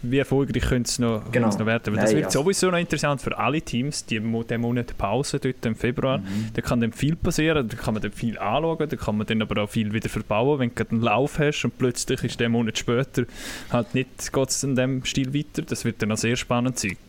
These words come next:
Speaker 1: kurz vor der
Speaker 3: riskiere eine neue
Speaker 1: Playoffs.
Speaker 3: steile These.
Speaker 1: Oh.
Speaker 3: Und
Speaker 2: Sie
Speaker 3: zwar
Speaker 2: kennen
Speaker 3: sage
Speaker 2: Claudia
Speaker 3: ich, dass bei
Speaker 2: Sessa.
Speaker 3: der, nein, nein, nein, nein, dass bei der Olympiapause, die Lars angesprochen hat, der John Faust nicht mehr Coach wird sein in Lausanne. Um das letzte von diesen fünf Teams noch kurz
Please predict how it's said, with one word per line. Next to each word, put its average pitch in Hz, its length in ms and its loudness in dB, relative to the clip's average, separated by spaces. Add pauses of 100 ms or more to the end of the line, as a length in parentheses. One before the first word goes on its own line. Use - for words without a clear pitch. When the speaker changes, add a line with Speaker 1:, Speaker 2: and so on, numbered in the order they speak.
Speaker 1:
kurz 139 340 2
vor 131 120 2
der 143 140 2
Speaker 3:
riskiere 139 40 2
eine 151 120 4
neue 135 160 2
Speaker 1:
Playoffs. 147 160 0
Speaker 3:
steile 127 360 0
These. 120 560 -2 (640)
Speaker 1:
Oh. 113 160 0 (800)
Speaker 3:
Und 117 100 -2
Speaker 2:
Sie 107 80 2
Speaker 3:
zwar - 220 2
Speaker 2:
kennen 120 100 2
Speaker 3:
sage 131 160 4
Speaker 2:
Claudia 113 220 4
Speaker 3:
ich, 117 80 2
dass 135 120 2
bei 113 60 4
Speaker 2:
Sessa. 139 200 4
Speaker 3:
der, 135 120 4 (180)
nein, 143 300 2
nein, 160 100 0
nein, 170 100 0
nein, 175 200 -2
dass 127 160 0
bei 135 100 -2
der 123 140 2
Olympiapause, 131 640 0
die 117 80 -4
Lars 117 300 0
angesprochen 123 540 -2
hat, 117 60 -2 (720)
der 113 200 2
John 123 260 0
Faust 131 420 -2
nicht 120 200 2
mehr 127 140 0
Coach 120 420 -2
wird 113 160 -4
sein 107 300 -2
in 104 140 0
Lausanne. 107 460 0
Um 104 60 -2
das 104 100 -4
letzte 120 320 0
von 107 80 -2
diesen 107 160 -2
fünf - 220 -6
Teams 110 260 -2
noch 104 120 -2
kurz 110 240 -2